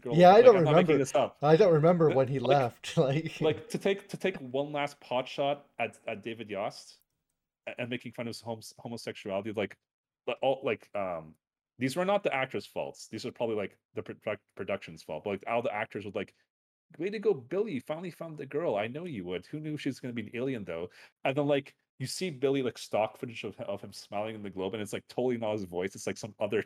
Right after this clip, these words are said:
Speaker 2: <laughs> dude. He's not even trying to imitate Billy. He's like, "I must go now."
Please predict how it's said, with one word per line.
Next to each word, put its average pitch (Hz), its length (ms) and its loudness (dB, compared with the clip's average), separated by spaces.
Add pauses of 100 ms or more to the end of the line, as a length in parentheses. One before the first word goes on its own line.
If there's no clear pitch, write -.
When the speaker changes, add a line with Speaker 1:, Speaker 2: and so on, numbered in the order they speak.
Speaker 2:
<laughs> - 100 -14
dude. - 300 -4 (340)
He's 143 140 2
not 185 100 4
even 175 140 -2
trying 143 320 0
to 123 300 -2
imitate 120 400 -8
Billy. 104 200 -2
He's 87 120 -6
like, 90 220 -4
"I 104 160 -4
must 107 320 -8
go 98 420 -2 (340)
now." 78 340 -8